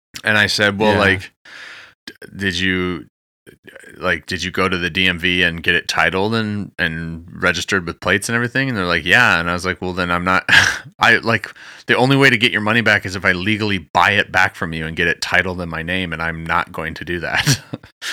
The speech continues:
Speaker 1: So
Speaker 2: Yeah.
Speaker 1: that, that always, that makes me feel bad. And then once it actually happened to a phone,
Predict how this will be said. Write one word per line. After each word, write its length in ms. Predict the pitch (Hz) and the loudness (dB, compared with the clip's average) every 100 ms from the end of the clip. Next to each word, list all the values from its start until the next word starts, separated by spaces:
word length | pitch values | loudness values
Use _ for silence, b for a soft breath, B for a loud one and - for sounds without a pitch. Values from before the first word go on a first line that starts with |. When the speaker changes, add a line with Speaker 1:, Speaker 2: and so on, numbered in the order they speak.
| B B B | B B B
Speaker 1:
So 420 | - 95 85 82 - | -4 0 2 0 -6
Speaker 2:
Yeah. 340 | - 107 95 92 | -4 -2 -2 2
Speaker 1:
that, 240 | 120 127 123 | 4 4 6
that 160 | 131 | 6
always, 200 | 160 156 | 6 6
that 180 | 117 143 | 4 6
makes 180 | 147 143 | 6 4
me 80 | 117 | 0
feel 240 | - 117 | 2 2
bad. 300 | 113 113 113 | 4 6 4
And 200 | 107 127 | 6 6
then 160 | 127 120 | 6 4
once 300 | 143 180 - | 4 4 2
it 80 | 123 | 4
actually 320 | 123 - 123 | 2 4 2
happened 300 | 117 113 117 | 2 0 -2
to 140 | - 110 | 0 -2
a 60 | |
phone, 680 | 87 - 127 123 101 92 101 | -2 0 2 4 2 0 -4